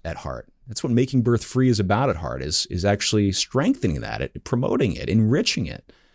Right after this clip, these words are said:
Uh, and so we think the, the private insurer mandate is, is probably a pretty attractive thing that makes sense to people. No cost for the government,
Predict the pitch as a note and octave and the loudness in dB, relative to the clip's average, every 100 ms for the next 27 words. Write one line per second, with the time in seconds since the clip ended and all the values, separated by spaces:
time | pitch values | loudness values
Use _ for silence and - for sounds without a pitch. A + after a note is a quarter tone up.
0 | _ - - F2+ E2+ G2+ B2 A2+ A2+ B2+ | _ -10 2 4 4 4 4 4 4 2
1 | C#3+ - G#2+ G2+ F#2+ F#2+ F2+ - A#2 G#2 | 0 0 2 2 2 2 2 2 2 2
2 | F#2 G2 F2+ E2 E2 D#2+ D#2 - D#2+ E2 | 0 0 0 2 0 2 0 0 -2 0
3 | B2+ - D3 G2 C#2+ D2 C2+ C2+ B1 D2 | -2 0 2 2 2 -2 -2 -2 -2 -4
4 | - C#2+ C2+ C2+ - D2 C#2 D#2 D2 D2 | -4 -4 -2 -2 0 0 0 0 2 2
5 | A#2+ D#3 - B2 A#2 - G2 F#2 F#2 F#2 | 2 2 2 -2 -2 -2 -2 0 2 2
6 | F#2 - | 2 -2